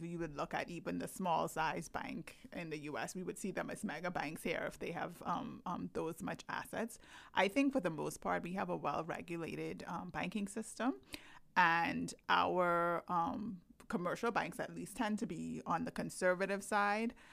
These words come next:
Um, I don't know if that's because of regulations or um, just because, you know, that's just the, the mood in the, in the local market. And then we also have, like, an offshore banking component.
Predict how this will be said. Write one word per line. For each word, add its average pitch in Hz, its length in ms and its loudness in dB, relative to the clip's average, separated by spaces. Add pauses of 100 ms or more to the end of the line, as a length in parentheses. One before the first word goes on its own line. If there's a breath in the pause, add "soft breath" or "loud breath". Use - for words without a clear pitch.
(200 loud breath)
Um, 170 460 2
I 160 160 6
don't 165 160 0
know 175 80 0
if 175 80 -2
that's 151 240 0
because - 280 -6
of 151 140 -8
regulations 170 960 0
or - 360 -2 (540)
um, 170 580 4
just 165 260 2
because, 165 300 0
you 180 100 0
know, - 120 2
that's 165 240 0
just - 300 -6
the, 170 280 2
the 226 100 4
mood 185 360 8
in 165 200 0
the, 165 220 2
in 175 140 0
the - 80 2
local 185 360 2
market. 170 520 4
And 190 140 6
then 196 100 6
we 208 140 8
also 180 300 8
have, 190 240 4
like, 160 220 2
an 170 100 -2
offshore 170 420 2
banking - 340 -2
component. 180 580 0